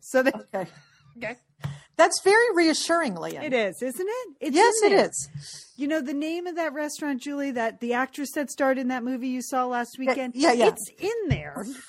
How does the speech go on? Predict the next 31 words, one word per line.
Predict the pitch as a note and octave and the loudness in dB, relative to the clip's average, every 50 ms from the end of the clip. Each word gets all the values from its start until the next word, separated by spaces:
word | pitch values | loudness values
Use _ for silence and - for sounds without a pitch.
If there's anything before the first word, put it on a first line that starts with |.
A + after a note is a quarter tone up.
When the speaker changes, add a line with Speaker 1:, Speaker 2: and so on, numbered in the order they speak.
| - - - A3 | -16 -12 -12 -12
Speaker 1:
<laughs> | - - - - _ - - - | -12 -14 -20 -20 _ -20 -16 -8
You're | D4+ E4+ G4 F#4+ | 0 0 0 0
just, | - G4+ A#4+ A#4+ - - - E4 - - - | 4 4 4 4 2 0 0 0 0 0 -2
you're, | C#4 D#4 F4 - - _ - A3+ B3+ | 2 2 2 2 0 _ -4 -4 -4
you're | D#4+ D#4 C#4+ B3 - - - | -2 -4 -8 -6 -6 -6 -6
looking | D4+ E4 F4+ A4+ G#4 - A#4 A4 G4 E4+ C#4 - | -4 -4 -2 0 0 0 -2 -4 -6 -6 -6 0
too | - G#4 G#4 G#4 | 2 2 2 2
closely | - - G4 G4+ G#4 G#4 - - F4 D4 A#3+ G#3+ | 0 -2 0 0 0 0 -2 -6 -8 -6 -4 -4
at | F3 E3 D#3 | -6 -6 -10
it. | D3 C3+ _ _ _ _ _ _ _ _ _ _ - | -14 -18 _ _ _ _ _ _ _ _ _ _ 0
Look | A#3 B3+ - | 0 0 0
Speaker 2:
Okay, | - C#4+ C#4+ A#3+ D#3 | 2 0 0 0 0
Speaker 1:
at | F#3 | -4
the | G4 D#4 | -10 -6
grand | - G#3 A#3 B3 | 0 2 2 2
Speaker 2:
okay. | F#4 F4+ A#3+ G#3 D#3 | 2 0 0 -2 -2
Speaker 1:
perspective. | - F4 D#4+ - _ - D#4+ D#4+ D#4+ - B3+ G#3 G3+ | -4 -10 -16 -16 _ -10 -10 -10 -10 -14 -18 -18 -16
You | A3+ B3+ | -18 -18
still | B3 - - G4 F4 _ _ _ _ _ - | -18 -18 -18 -18 -18 _ _ _ _ _ -16
have | D#4+ F#4 G#4 G#4+ D#4 D4+ | -12 -10 -10 -10 -12 -12
the | D#4 D4 C#4+ | -14 -12 -12
information. | D4 C#4+ - D4+ B3+ C4 C#4 D4+ D4 - - G#3 E3 D#3+ D#3+ E3 _ _ _ _ _ _ | -12 -12 -12 -14 -12 -10 -10 -10 -10 -12 -12 -14 -14 -14 -16 -20 _ _ _ _ _ _
You | C4 B3 | -18 -16
just | C4+ D#4+ B3+ - | -14 -14 -14 -14
can't | - - D#4+ D#4 D4+ C4 - _ _ _ _ - | -12 -10 -8 -8 -8 -10 -12 _ _ _ _ -14
access | - - - - - A#3 F3 - - | -14 -14 -14 -14 -14 -14 -14 -14 -16
it | F#3 D#3 _ | -20 -20 _
right | - F3 E3 D3+ B2+ | -16 -16 -16 -16 _
now. | D#3+ D#3 C#3 C#3 - _ _ _ _ _ - | -20 -18 -18 -18 -20 _ _ _ _ _ 2
Speaker 2:
Okay. | A3 C#4+ D4 - D4+ D#4+ D#4+ A#3+ D#3 D#3 - - | 4 4 4 4 2 2 2 2 -2 -8 -12 -10
Null, | F3+ F#3 G#3 G#3+ A#3 C4 C#4 C4 - | -6 -2 0 2 2 2 0 -4 -8